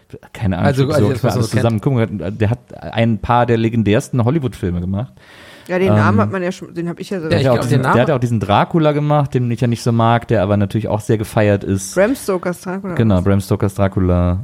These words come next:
Speaker 1: Ähm, was hat er nochmal, Maria? Guck
Speaker 3: Die
Speaker 1: kurz nach.
Speaker 3: Unbestechlichen.
Speaker 1: Genau, Untouchables.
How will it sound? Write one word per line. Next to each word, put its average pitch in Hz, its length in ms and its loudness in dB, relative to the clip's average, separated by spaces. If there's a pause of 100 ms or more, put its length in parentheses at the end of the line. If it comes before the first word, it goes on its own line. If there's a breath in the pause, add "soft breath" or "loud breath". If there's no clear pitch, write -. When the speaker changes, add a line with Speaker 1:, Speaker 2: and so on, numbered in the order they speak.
(140)
Speaker 1:
Ähm, 87 520 0 (880 soft breath)
was - 160 -6
hat 101 80 -4
er 95 60 0
nochmal, 95 200 0
Maria? 104 180 -2
Guck - 140 -2
Speaker 3:
Die 117 100 -2
Speaker 1:
kurz 226 140 0
nach. 240 80 2
Speaker 3:
Unbestechlichen. 269 840 -2
Speaker 1:
Genau, 87 260 2
Untouchables. 90 800 -4